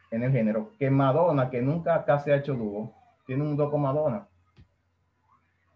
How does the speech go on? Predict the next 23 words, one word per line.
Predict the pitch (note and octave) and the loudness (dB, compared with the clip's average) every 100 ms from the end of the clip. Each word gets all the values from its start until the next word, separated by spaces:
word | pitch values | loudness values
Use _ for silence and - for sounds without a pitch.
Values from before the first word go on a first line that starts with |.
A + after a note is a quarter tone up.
| _ - - _ _ - | _ -20 -20 _ _ -8
Y | A#2 | 0
es | C#3 D3 | 4 6
algo | D#3 D3+ | 4 4
muy | B2+ D3+ D#3+ | 2 2 0
extraño | C#3 C3+ D3 A#2 G2+ | 0 2 4 2 -2
que, | G#2+ - - | -6 -8 -6
que | |
Madonna | A2 G#2+ A#2 B2+ | -2 0 0 0
haga | B2+ A#2 | 0 0
dúo | B2 A2+ | 0 -2
con, | A2 A2 G#2+ | -2 -4 -4
con, | G#2 G2+ F2+ F2+ | -8 -10 -12 -10
con | G#2 G#2+ | -8 -8
personas. | G2+ G#2+ G2 | -6 -6 -6
Se | A#2+ | -6
pueden | A#2 - C#3+ | -6 -2 0
contar | D#3 D3+ D3+ | 0 0 2
con | D3 | 2
la | B2+ | 0
mano. | A2+ G2+ F2+ F2 _ _ - - _ _ | -2 -4 -6 -14 _ _ -20 -20 _ _
Entonces | C#3+ D3 | -2 2
vemos | C#3+ D3 C3 | 4 4 2
que | C3+ B2+ A2+ G#2+ | 0 -2 -2 -4